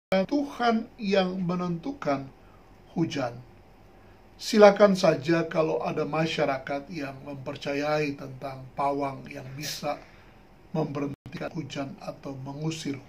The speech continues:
hujan. Tetapi bagi kita, yang menentukan hujan atau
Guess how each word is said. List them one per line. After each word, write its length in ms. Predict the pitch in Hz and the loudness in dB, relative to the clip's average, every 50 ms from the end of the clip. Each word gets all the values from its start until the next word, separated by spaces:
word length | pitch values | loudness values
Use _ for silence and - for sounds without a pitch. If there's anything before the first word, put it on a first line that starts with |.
| - | -16
hujan. 320 | 156 123 - 147 131 - - - - - - - - - - - - - - | -16 -12 -10 -10 -10 -10 -10 -14 -18 -20 -20 -20 -20 -20 -20 -20 -20 -20 -8
Tetapi 400 | - - 202 - 175 - 170 175 | -4 -4 0 2 2 2 2 0
bagi 240 | 151 151 143 139 143 | 0 0 0 0 -4
kita, 480 | 139 - 269 220 - 180 170 196 226 220 - - - - - - - - - - - | -4 -4 -4 0 4 4 4 6 4 0 -4 -12 -20 -20 -20 -20 -20 -20 -20 -18 -8
yang 400 | - 190 190 226 240 240 240 247 240 226 | -2 4 6 8 8 8 6 4 2 2
menentukan 1040 | 220 220 214 226 220 220 214 202 - - 330 320 - - 254 262 254 254 247 269 - - - - - - - - - - - 269 | 4 4 4 4 4 4 2 0 0 -2 -2 -2 0 0 0 0 0 -2 -4 -8 -12 -16 -20 -20 -20 -20 -20 -20 -20 -6 2 4
hujan 560 | 277 277 220 165 - 220 208 196 190 190 - | 4 4 4 4 6 6 8 8 6 2 -2
atau 320 | 233 202 185 - 185 170 | -2 -2 -2 0 -2 -2